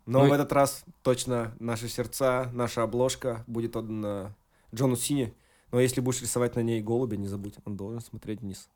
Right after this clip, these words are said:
Speaker 2: Да, это я знаю. На самом деле, я почему еще хотел оправдать, э, вот эту историю с Криком? Я не смог найти обложки Temple Bar вообще.
Speaker 1: Ну, это тяжело, да, кадров очень мало с ним вообще в сети.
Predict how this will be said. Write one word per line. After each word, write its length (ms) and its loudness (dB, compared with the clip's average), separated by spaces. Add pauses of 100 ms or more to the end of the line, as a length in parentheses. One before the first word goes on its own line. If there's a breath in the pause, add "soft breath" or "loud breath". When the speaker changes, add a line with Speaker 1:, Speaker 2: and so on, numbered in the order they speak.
Speaker 2:
Да, 280 8
это 180 6
я 80 6
знаю. 240 0 (300 loud breath)
На 100 6
самом 340 8
деле, 300 8
я 140 6
почему 340 2
еще 180 0
хотел 300 4
оправдать, 580 6
э, 360 4
вот 160 -2
эту 200 0
историю 420 2
с 80 -4
Криком? 440 2 (760)
Я 200 8
не 100 6
смог 260 4
найти 260 4
обложки 720 6
Temple 380 2
Bar 260 4
вообще. 420 0 (220)
Speaker 1:
Ну, 160 0
это 140 0
тяжело, 400 4
да, 160 2
кадров 320 2
очень 240 0
мало 220 4
с 100 -6
ним 120 -4
вообще 240 -6
в 60 -14
сети. 400 -12